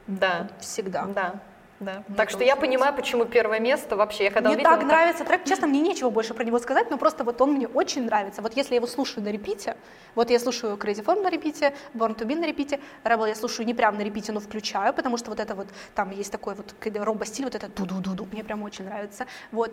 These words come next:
Speaker 2: И Саньяра, на самом деле, я ее не включаю специально, потому что просто постоянно в рекомендациях вот это все.
Speaker 1: Мгм.
Speaker 2: Оно всегда попадается.
Speaker 1: Вот, так что, видите, у нас так получилось, что на первом месте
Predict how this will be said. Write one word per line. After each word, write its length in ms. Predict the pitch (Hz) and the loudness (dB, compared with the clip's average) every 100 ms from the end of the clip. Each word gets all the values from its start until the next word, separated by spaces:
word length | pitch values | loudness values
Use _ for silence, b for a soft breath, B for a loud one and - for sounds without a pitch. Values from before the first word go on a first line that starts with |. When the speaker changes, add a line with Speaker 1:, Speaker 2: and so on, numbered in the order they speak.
| - | -4
Speaker 2:
И 240 | 254 269 | -2 -2
Саньяра, 380 | 262 254 269 466 | -2 0 2 2
на 80 | 302 | 0
самом 160 | 262 254 | 0 0
деле, 120 | 233 | 2
я 140 | 233 | 2
ее 120 | 247 247 | 2 0
не 80 | |
включаю 340 | 247 247 233 233 | -2 -6 -4 -4
специально, 380 | 233 220 285 359 | -4 0 2 2
потому 180 | 214 | -6
что 80 | 208 | -8
просто 200 | 220 - | -8 -10
постоянно 280 | - 226 220 | -8 -6 -6
в 40 | |
рекомендациях 640 | 202 220 208 196 - - - | -8 -6 -6 -6 -10 -16 -16
вот 100 | - - | -8 -8
это 120 | - | -8
все. 220 | - - - | -10 -10 -4
Speaker 1:
Мгм. 400 | 226 233 220 196 | 0 0 -2 -2
Speaker 2:
Оно 100 | 185 | -4
всегда 220 | 196 196 | -4 -6
попадается. 560 | 185 - 190 - - - | -6 -6 -6 -8 -12 0
Speaker 1:
Вот, 220 | 254 233 | 4 4
так 140 | - - | 4 0
что, 140 | 262 | 0
видите, 340 | 294 330 339 | 2 2 2
у 40 | 226 | -2
нас 120 | 226 | 0
так 160 | 240 240 | -2 0
получилось, 320 | 226 247 262 | 0 0 -2
что 120 | 233 | -2
на 80 | 214 | 0
первом 240 | 214 208 | 0 2
месте 280 | 220 285 254 | 0 0 -2